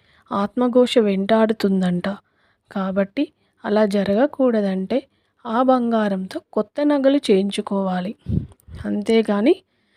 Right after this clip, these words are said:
చనిపోయిన వాళ్ళ బంగారాన్ని మనం వేసుకోకూడదు. దీని వలన చనిపోయిన వ్యక్తి మీకు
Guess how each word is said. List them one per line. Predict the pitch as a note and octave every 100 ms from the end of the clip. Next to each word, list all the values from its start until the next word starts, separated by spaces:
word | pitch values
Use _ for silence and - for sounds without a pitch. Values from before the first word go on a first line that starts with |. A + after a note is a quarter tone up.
| _ _ _
చనిపోయిన | A3 G3+ G3+ G#3+ G3+
వాళ్ళ | G3 G3+ G3+
బంగారాన్ని | G3 G3 G3 A3+ B3+ B3+ A3+
మనం | G#3 G3 C4 - A#3+
వేసుకోకూడదు. | G#3 G#3+ - A#3 A3+ G3 F#3+ F3+ G#3+ _ _ _ _ _ G#3+
దీని | A3+ C4 C#4
వలన | G#3+ F3+ G3 A3 C4 _
చనిపోయిన | - G#3+ A#3 C#4 C#4+ C4+
వ్యక్తి | G#3+ G3 - A#3+ C4+ _ _ _ -
మీకు | G#3+ A3+